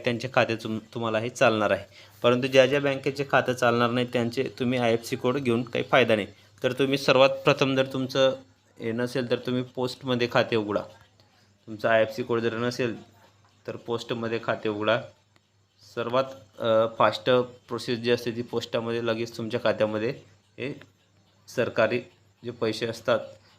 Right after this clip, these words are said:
योजनेचे सर्व पैसे तुमच्या खात्यामध्ये जमा होतील. त्यामुळे पोस्टच्या बँकेत पीबीबी म्हणून बँकमधून, अ, तुम्ही खाते उघडू शकता. ठीक आहे, त्यामुळे लाडक्या बहिणींसाठी ही सर्वात मोठी गुड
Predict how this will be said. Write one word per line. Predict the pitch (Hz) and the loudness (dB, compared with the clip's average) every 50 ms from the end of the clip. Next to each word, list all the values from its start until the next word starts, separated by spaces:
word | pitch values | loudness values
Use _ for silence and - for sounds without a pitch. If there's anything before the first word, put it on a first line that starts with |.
| _ - | _ -6
योजनेचे | 113 110 110 120 120 117 120 | -4 -4 -2 -2 -4 -4 -6
सर्व | 117 - 139 123 123 120 | -4 -2 0 0 0 0
पैसे | 123 127 120 131 123 | 0 -2 -4 -4 -4
तुमच्या | 120 113 113 110 117 - - | -6 -8 -8 -8 -6 -4 -2
खात्यामध्ये | 113 - 117 107 104 104 110 120 | -2 -2 -2 -2 -4 -2 -2 0
जमा | 113 120 117 113 110 104 | 2 4 4 4 4 2
होतील. | 101 95 - - - - - - - _ _ - | 2 0 -2 -6 -10 -12 -14 -20 -20 _ _ -4
त्यामुळे | 117 117 123 135 | -2 -2 0 -2
पोस्टच्या | 139 139 - 127 123 - - - 143 127 - 139 | -2 0 2 2 2 2 0 -4 -2 0 2 2
बँकेत | 131 123 123 120 123 120 135 | 4 4 4 2 2 -2 -4
पीबीबी | 127 - - - 127 123 123 120 120 127 | -6 -6 -8 -6 -4 -2 -2 -2 -2 -4
म्हणून | 127 135 131 127 123 127 123 | -4 -4 -4 -4 -4 -4 -4
बँकमधून, | 117 113 117 117 117 - 131 117 110 117 139 - - _ _ _ _ _ _ _ _ _ _ _ _ - | -4 -4 -4 -4 -6 -8 -8 -8 -8 -8 -10 -12 -16 _ _ _ _ _ _ _ _ _ _ _ _ -8
अ, | 107 104 107 104 104 104 - - _ _ _ _ _ - | -4 -4 -2 -2 -4 -6 -10 -14 _ _ _ _ _ -12
तुम्ही | - 123 123 120 - | -8 -6 -4 0 2
खाते | 139 117 - 117 | 2 2 4 4
उघडू | 110 107 104 107 101 | 2 2 0 -2 -4
शकता. | - 107 - - - 90 | -6 -8 -8 -10 -12 -14
ठीक | - - 127 135 | -10 -10 -8 -8
आहे, | 151 - - - _ _ _ _ _ _ _ _ _ _ | -8 -10 -12 -16 _ _ _ _ _ _ _ _ _ _
त्यामुळे | 113 113 117 123 127 123 120 | -10 -8 -4 -2 -2 0 2
लाडक्या | 113 107 107 107 127 123 | 2 2 2 0 -2 -2
बहिणींसाठी | 120 127 123 123 123 123 - 131 113 120 113 | -2 -2 -2 -2 -4 -4 -4 -6 -4 -4 -6
ही | 117 117 | -8 -8
सर्वात | - - - 110 110 110 117 117 - 120 | -6 -4 -4 -2 0 0 0 0 0 -2
मोठी | 113 107 - 123 | -4 -4 -4 -4
गुड | 110 110 117 110 | -4 -2 -2 -2